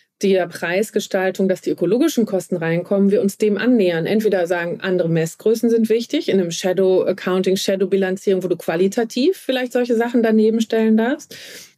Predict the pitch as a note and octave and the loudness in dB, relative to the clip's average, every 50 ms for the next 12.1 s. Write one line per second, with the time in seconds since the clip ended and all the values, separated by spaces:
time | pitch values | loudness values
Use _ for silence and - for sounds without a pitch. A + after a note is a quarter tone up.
0 | _ _ G#3+ G#3 G#3 A3 A3+ B3 B3 A3 G#3 G3+ G3 G3+ G#3 - - G3 F#3+ F#3 | _ _ 0 2 2 2 0 0 0 2 0 0 -2 -2 -4 -2 0 0 0 0
1 | F3+ - - F3+ D#3+ E3 G#3 A#3 C4+ B3 G3+ - F#3 F#3 F#3 F3+ F3+ - - - | -2 -6 -8 -6 -4 -4 -2 0 0 0 0 -2 -2 0 0 0 -2 -4 -6 -4
2 | - F3+ F#3 G3 G3 F#3+ F#3 E3+ E3 - - A3 A3+ - A3+ - - - F#3+ G3 | -4 -4 -2 -2 0 0 0 -2 -2 -2 -2 0 0 0 -2 -2 -4 -2 -2 -2
3 | G3 - - A#3+ A#3+ - - - F3+ F3+ G#3 B3+ A#3 - - G#3 G#3 G#3+ A#3 A3 | 0 0 0 -2 -2 -2 -4 -6 -2 0 0 -2 -2 -4 -2 -2 0 0 0 -2
4 | A#3 G#3+ - - B3 B3+ C4 B3 - - - _ _ - F#3+ G3+ G3+ G3 G3 G3 | -4 -4 -2 -2 0 0 0 -2 -4 -12 -20 _ _ -2 0 0 -2 -4 -6 -2
5 | - G#3 G#3 G3 F3 G3 F#3+ F#3+ F#3 F3+ - - G#3 A3 G3+ G#3 F#3+ F#3+ G3 G#3 | 0 0 0 2 2 0 0 0 0 -2 -2 -2 0 2 2 2 0 0 0 -2
6 | G#3 - - - F#3+ F#3 E3+ E3+ - D3+ D3 D3 E3 - - F3+ E3+ - G3 G3+ | -4 -4 -4 -2 -2 -2 -2 -4 -4 -2 -2 -2 0 0 -2 -2 0 0 0 0
7 | F#3+ G3 F#3 F#3 F#3 F#3 F#3 - F#3+ F#3 F#3 - F3+ F3 E3+ - - - - _ | 2 2 0 0 0 0 0 0 -2 0 0 0 -2 -2 -2 -8 -20 -20 -20 _
8 | _ - G3+ G3+ G3 F#3 F#3 F#3 E3+ - - F3+ F3 - F3+ - - F3+ E3+ E3+ | _ -6 -6 -4 -2 -2 -2 -2 -4 -2 -2 -2 0 -2 -2 -2 0 0 0 0
9 | - F3 E3 D#3+ F#3 F#3+ D#3+ - - _ - - - - - - - - - - | -2 -4 0 0 0 0 0 -4 -10 _ -20 -20 -20 -20 -20 -20 -20 -20 -20 -20
10 | _ _ _ _ _ _ _ _ _ _ _ - G3 - - F#3 F#3 G#3+ A3+ D4 | _ _ _ _ _ _ _ _ _ _ _ -2 -2 -2 -4 -2 0 0 0 0
11 | - B3+ A#3+ - - - A#3+ A#3+ A3 G#3+ F#3+ G3 G3 F#3+ - - D#3 D3 C#3+ C#3+ | 0 -2 -4 -2 -2 -2 0 2 2 2 2 0 -2 -4 -4 -4 -2 -2 0 -2
12 | D3+ E3 | -4 -6